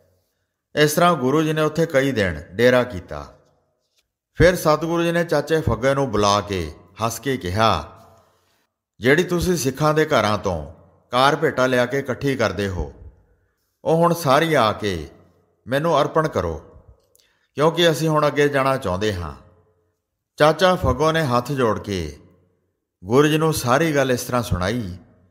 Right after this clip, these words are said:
ਕਿ ਜਿਹੜੀ ਕਾਰ ਭੇਟਾ ਮੈਂ ਪਹਿਲਾਂ ਸਾਰੀ ਇਕੱਠੀ ਕੀਤੀ ਸੀ,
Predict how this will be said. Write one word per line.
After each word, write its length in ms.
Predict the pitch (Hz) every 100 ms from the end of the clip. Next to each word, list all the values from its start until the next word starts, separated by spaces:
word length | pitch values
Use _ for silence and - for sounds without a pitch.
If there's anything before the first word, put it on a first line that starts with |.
| _ _ -
ਕਿ 120 | 147
ਜਿਹੜੀ 340 | 113 127 170
ਕਾਰ 280 | 165 135 143
ਭੇਟਾ 300 | 147 135 123
ਮੈਂ 160 | 131 135
ਪਹਿਲਾਂ 280 | 131 143
ਸਾਰੀ 260 | 147 139 147
ਇਕੱਠੀ 280 | 123 110 139
ਕੀਤੀ 320 | 113 87 110
ਸੀ, 360 | - 85 76